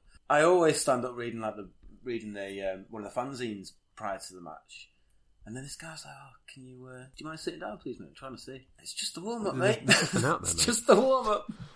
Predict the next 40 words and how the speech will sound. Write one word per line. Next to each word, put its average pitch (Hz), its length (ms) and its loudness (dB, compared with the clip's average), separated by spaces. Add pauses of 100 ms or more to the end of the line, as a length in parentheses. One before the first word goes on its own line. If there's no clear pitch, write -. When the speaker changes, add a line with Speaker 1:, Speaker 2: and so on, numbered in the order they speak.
(160)
Speaker 2:
Nothing 302 200 4
going 202 300 8
on. 285 180 4 (460)
Speaker 1:
<laughs> 185 360 2 (320)
Speaker 2:
But 196 120 0
yeah, 277 260 8
I 160 60 8
mean, 170 160 4
you're, 160 160 2
you're 180 160 4
right. 135 400 8
That, 143 180 6
that 151 160 6
was 151 220 8
a 147 40 6
funny 156 320 6
old 143 220 6
season, 104 580 4
Speaker 1:
Really 104 160 0
Speaker 2:
um, 104 180 6
Speaker 1:
weird, 107 260 2
yeah. 110 320 -4 (160)
Speaker 2:
in 120 80 -2
terms 104 260 2
of 95 80 -2
United 98 320 4
and 92 80 -4
Chelsea. 95 500 -2
But, 95 200 -4
you 101 100 -2
know, 92 160 -2
once 110 400 0
United 95 400 0
got 98 240 -2
going, 90 320 -2
they 90 120 -6
barely 85 420 -4
stopped. - 480 -4
You 104 80 -8
Speaker 1:
Yeah. 101 220 0